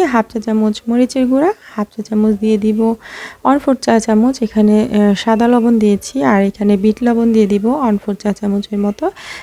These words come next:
দিয়ে মিশিয়ে নিচ্ছি। মিশিয়ে এই ভুট্টার মধ্যে ছড়িয়ে দিয়ে এটাকে খেয়ে দেখবেন, অনেক মজার হয়, অথবা এমনিতেও কিন্তু খাওয়া যায় শুধুমাত্র বিট লবণ দিয়ে।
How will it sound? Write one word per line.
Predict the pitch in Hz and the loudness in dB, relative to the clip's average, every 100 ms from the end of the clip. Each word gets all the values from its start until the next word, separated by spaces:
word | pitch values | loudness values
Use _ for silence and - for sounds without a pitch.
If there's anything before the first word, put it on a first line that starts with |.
| - | -2
দিয়ে | 240 254 | 4 6
মিশিয়ে | 262 254 - 277 | 6 4 2 2
নিচ্ছি। | 269 262 - | 2 -2 -2
মিশিয়ে | 277 247 220 - 247 | 2 2 2 0 0
এই | 247 | 2
ভুট্টার | 220 226 247 240 | 2 0 0 0
মধ্যে | 233 226 208 233 | 0 0 0 -2
ছড়িয়ে | 220 240 226 226 226 | -2 -2 0 2 0
দিয়ে | 208 226 277 | 0 0 0
এটাকে | 285 233 214 | 0 0 0
খেয়ে | 202 - 233 | -2 0 0
দেখবেন, | 214 202 190 262 - | 2 0 0 -2 -2
অনেক | 220 208 - | -2 -2 -2
মজার | 208 190 190 208 | -4 -2 0 0
হয়, | 208 269 403 - - - - | 0 0 -2 -6 -16 -16 -6
অথবা | 285 285 339 | -4 2 4
এমনিতেও | 330 285 277 262 254 | 4 4 2 2 0
কিন্তু | 233 220 208 | 2 0 -2
খাওয়া | 208 - 202 190 | -4 -4 -2 0
যায় | 226 | 0
শুধুমাত্র | 262 254 226 220 208 190 202 | 0 0 2 2 2 -2 -6
বিট | 190 190 - | -4 -4 -4
লবণ | 196 190 190 | -2 0 0
দিয়ে। | 190 214 | 0 0